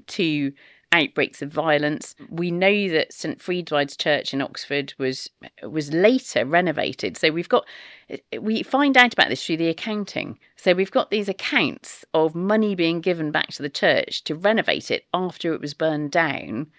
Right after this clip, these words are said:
following the massacre. So we think these individuals in this mass grave might be connected to Danes who'd sought sanctuary in a church. So they were running away,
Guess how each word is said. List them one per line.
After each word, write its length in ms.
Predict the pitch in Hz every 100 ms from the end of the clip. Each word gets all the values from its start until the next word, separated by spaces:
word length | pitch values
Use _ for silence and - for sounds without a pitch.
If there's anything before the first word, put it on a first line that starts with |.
| -
following 840 | - 180 156 110 - 98 147 147 _ -
the 60 | 156
massacre. 640 | 156 - 120 - - - _ _ _
So 580 | - - 175 170 160 156 - _ _ _ 180
we 100 | 180
think 440 | - 262 - -
these 300 | 160 151 - - -
individuals 680 | 165 143 156 147 113 120
in 80 | 127
this 140 | 127 -
mass 220 | 139 -
grave 360 | - 131 120 117
might 220 | 135 -
be 80 | -
connected 640 | - 127 - - 95 - _ _
to 340 | - 127 120 113 - 139
Danes 520 | 151 143 135 123 - _ - -
who'd 180 | 269 262
sought 380 | - - 339 -
sanctuary 800 | - 262 311 - - 113 - - _ -
in 100 | 151
a 80 | 131
church. 720 | - 208 117 123 - - - _ _
So 160 | - 196
they 100 | 190
were 120 | 190
running 420 | 190 262 277 240
away, 640 | 226 226 156 - 110 202